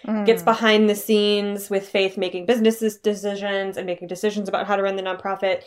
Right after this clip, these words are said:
Speaker 2: that don't align perfectly with every liberal checkbox that could possibly exist and that Greer takes very seriously. So she starts to become really disillusioned.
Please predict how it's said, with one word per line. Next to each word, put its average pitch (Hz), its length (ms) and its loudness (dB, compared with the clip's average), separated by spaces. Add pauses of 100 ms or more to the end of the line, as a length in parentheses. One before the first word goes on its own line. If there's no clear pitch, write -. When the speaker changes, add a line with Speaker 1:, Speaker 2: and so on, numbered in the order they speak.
(280)
Speaker 2:
that 180 180 0
don't 202 220 6
align 190 480 0
perfectly 240 640 -4
with 233 180 2
every 185 340 -2
liberal 185 420 -2
checkbox 208 760 0
that 190 120 0
could 208 140 -4
possibly 190 380 -2
exist 190 560 -2
and 185 180 -4
that - 160 -6
Greer 180 420 -6
takes 196 220 -10
very 180 180 -8
seriously. 233 560 -6
So 254 80 -4
she 214 160 -2
starts - 220 -6
to - 60 -14
become 185 180 -6
really 170 180 -4
disillusioned. 254 800 0